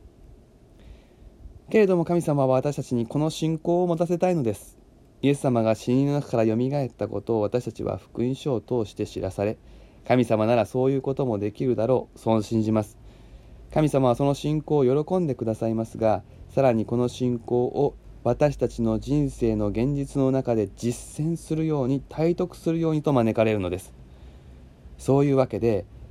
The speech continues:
私たちは神様が不条理なことをしているように思える、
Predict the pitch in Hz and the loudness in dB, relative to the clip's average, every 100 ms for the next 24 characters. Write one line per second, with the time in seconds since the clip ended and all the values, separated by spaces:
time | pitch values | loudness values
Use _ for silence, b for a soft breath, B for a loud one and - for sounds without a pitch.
0 | - - 117 117 101 - 101 - 113 101 | -8 -4 -2 -2 -4 -4 -4 -2 -4 -4
1 | 85 87 - - 113 120 147 147 135 117 | -6 -6 -8 -6 -4 -2 0 0 -2 -4
2 | 110 107 107 104 - 110 107 104 104 98 | -4 -4 -4 -6 -6 -4 -2 -4 -4 -4
3 | 120 - - 92 92 98 107 101 | -4 -6 -8 -8 -4 -2 -2 -2